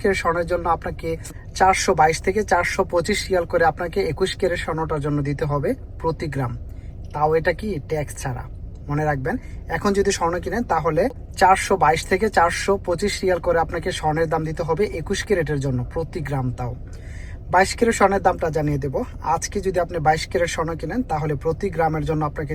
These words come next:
দিতে হবে চারশো তিরিশ থেকে পঁয়ত্রিশ রিয়াল করে প্রতি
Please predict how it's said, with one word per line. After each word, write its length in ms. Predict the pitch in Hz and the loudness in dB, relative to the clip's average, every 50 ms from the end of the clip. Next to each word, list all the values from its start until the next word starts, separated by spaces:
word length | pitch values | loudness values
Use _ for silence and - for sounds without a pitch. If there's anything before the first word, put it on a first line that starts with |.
| 143 143 | -4 -4
দিতে 160 | 143 139 151 135 | -4 -4 -4 -4
হবে 200 | 147 143 135 147 147 143 - - - - - - - - - | -4 -4 -4 -2 -4 -4 -6 -10 -14 -14 -14 -14 -10 -4 0
চারশো 320 | 185 180 185 175 - - 180 170 - | 0 2 2 0 -2 -2 -2 -2 -2
তিরিশ 220 | 190 185 180 170 - - | -2 -2 -2 -4 -4 -4
থেকে 160 | 175 160 160 170 151 | -4 -4 -4 -4 -2
পঁয়ত্রিশ 380 | 160 156 151 147 - 170 180 170 - | -2 -2 -2 -2 -4 -6 -8 -6 -4
রিয়াল 180 | 156 151 147 139 135 - | -4 -2 -2 -2 -4 -4
করে 140 | 147 160 185 180 | -4 -4 -4 -4
প্রতি 260 | - 160 147 143 - | -2 -2 -2 -2 -2